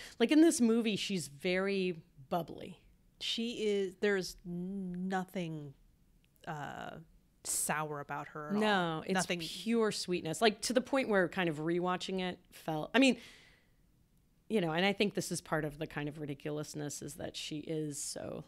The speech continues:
Speaker 1: like,
Speaker 2: Well, she's incredibly
Speaker 1: guileless.
Speaker 2: naive, too.
Speaker 1: Yeah. Yeah. But then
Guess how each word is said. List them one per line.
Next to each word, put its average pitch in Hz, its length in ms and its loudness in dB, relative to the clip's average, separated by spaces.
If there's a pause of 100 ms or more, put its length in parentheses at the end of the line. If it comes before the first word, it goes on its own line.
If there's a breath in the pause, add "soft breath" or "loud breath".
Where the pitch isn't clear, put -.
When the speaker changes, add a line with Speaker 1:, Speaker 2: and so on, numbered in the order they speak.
Speaker 1:
like, - 260 -16 (480)
Speaker 2:
Well, 247 80 0
she's 240 200 -2
incredibly 226 360 -6
Speaker 1:
guileless. 160 240 2
Speaker 2:
naive, 170 320 -6
too. - 160 -8
Speaker 1:
Yeah. 156 360 -4 (180)
Yeah. 185 320 4 (140)
But 208 220 4
then 233 400 6